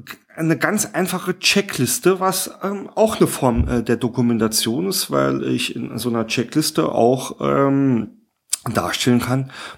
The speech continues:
welche Schritte, ähm, sind denn, äh, überhaupt zu tun, was ist denn überhaupt zu tun,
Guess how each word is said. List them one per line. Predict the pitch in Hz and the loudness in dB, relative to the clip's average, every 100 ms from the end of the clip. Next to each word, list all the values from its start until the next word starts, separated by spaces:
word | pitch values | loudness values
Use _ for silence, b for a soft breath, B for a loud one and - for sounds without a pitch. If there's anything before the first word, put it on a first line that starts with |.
| - | 0
welche | 104 104 131 | 2 2 0
Schritte, | - 113 110 135 131 | 0 0 4 4 4
ähm, | 113 117 123 120 | 2 0 0 0
sind | - 110 110 | 0 2 4
denn, | 113 113 110 | 2 0 0
äh, | 113 107 | 0 0
überhaupt | 107 98 113 120 - | 0 0 0 0 -6
zu | - - | -8 -8
tun, | - 185 147 | -4 0 2
was | 127 | 2
ist | 151 - | 2 2
denn | 147 | 2
überhaupt | 123 107 110 - | 4 2 0 -4
zu | 120 | -4
tun, | 107 123 143 175 165 | -2 0 4 4 2